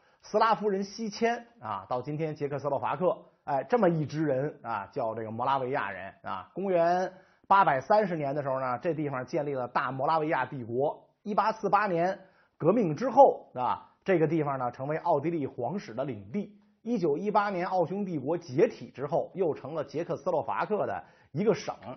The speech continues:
是吧？所以如果要按照这个，呃，希特勒族人的说法，希特勒呢是有斯拉夫人血统的啊。为什么这个后来这个德国的很多高级将领看不起他，管他叫波西米亚下士，就这么来的，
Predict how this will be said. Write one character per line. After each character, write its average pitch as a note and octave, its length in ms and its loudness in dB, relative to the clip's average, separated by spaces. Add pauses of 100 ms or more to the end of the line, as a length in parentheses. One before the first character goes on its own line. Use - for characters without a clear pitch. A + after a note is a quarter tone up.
(260)
是 C#3 60 -6
吧？ B2+ 120 0
所 F#3 180 2
以 C4 40 10
如 A3 200 4
果 A#3+ 160 6
要 F3 140 8
按 A3+ 340 0
照 D3+ 300 6
这 C#3 220 -2
个， A#2 80 -2 (540)
呃， B2 280 -4 (340)
希 A#3+ 200 -6
特 G#3 80 6
勒 A#3+ 180 12
族 B3 380 2
人 E3+ 180 8
的 C#3+ 100 0
说 C#3 220 0
法， E2+ 300 -6
希 - 200 -12
特 F3+ 120 -4
勒 G#3 180 0
呢 F3+ 100 0
是 D3+ 120 -6
有 A2 120 -2
斯 - 200 -8
拉 B3 180 -2
夫 D4+ 240 -4
人 D3 180 0
血 A#2 280 -8
统 A#2+ 200 -12
的 F#2 80 -14 (140)
啊。 F#2+ 200 -10
为 F#3+ 180 2
什 D#3+ 100 0
么 F3+ 140 -2
这 F#3 160 -2
个 D3 200 2 (300)
后 E3+ 200 4
来 E3 220 4
这 E3+ 140 0
个 D3+ 100 -2
德 D3 220 -2
国 E3 140 2
的 D3+ 60 2
很 C3 120 -8
多 D#3+ 140 -2
高 G#3 280 2
级 D#3 140 -6
将 C#3+ 260 -2
领 G#2 160 -12
看 E3 240 -8
不 C#3+ 60 -4
起 F2+ 260 -12
他， B2 200 -4
管 G#2 160 -12
他 C#3 80 -6
叫 D#3 120 0
波 F#3+ 220 -2
西 G3 160 -4
米 A#2+ 120 -6
亚 D3+ 140 -6
下 D3+ 300 -2
士， F#3 340 -10
就 C3+ 140 -4
这 C#3+ 100 -4
么 C3 60 -4
来 G2 240 -6
的， G2 80 -12